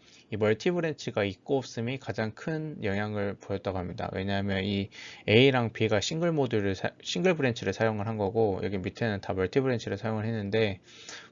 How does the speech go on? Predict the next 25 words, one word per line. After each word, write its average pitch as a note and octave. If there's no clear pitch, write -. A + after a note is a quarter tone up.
보시면 G2+
성능이 C#3
한 B2+
팔 -
퍼센트 C#3
정도 A#2
차이가 A2
나는 F#2+
것을 G#2+
확인할 G#2+
수 -
있습니다. -
어, A2+
케이유 G#3
데이터셋 D#3
역시 A#2
이 B2
연구에서 A#2
제안하는 A2
프레임워크가 C3+
가장 A2
높은 G2+
성능을 B2+
보였다고 G2+
하고요. A#2+